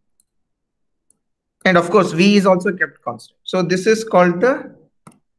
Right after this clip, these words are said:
grand canonical ensemble,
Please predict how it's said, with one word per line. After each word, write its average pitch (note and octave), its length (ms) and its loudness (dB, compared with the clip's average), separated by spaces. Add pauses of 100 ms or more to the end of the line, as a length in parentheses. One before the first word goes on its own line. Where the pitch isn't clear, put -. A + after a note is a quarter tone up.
(460)
grand E3+ 380 0
canonical E3+ 580 -4
ensemble, C#3+ 840 -10